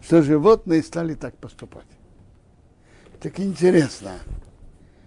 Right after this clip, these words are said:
В Ге-, из Гемары видно, Гемара,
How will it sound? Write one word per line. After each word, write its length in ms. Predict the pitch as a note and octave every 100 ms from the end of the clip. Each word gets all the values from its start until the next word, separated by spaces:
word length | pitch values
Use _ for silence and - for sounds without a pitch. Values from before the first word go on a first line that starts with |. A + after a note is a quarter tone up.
| _ _ - - - - - - - - _ -
В 80 | G#3
Ге-, 240 | - G3+
из 280 | F#3 F3 F3
Гемары 520 | E3 G3 F#3+ A#3 C4+
видно, 1000 | G#3+ F3+ E3+ D3 C#3 C#3+ C3 C3 B2+ B2+ - _ _ _ -
Гемара, 520 | C#3 D3+ D3+ F3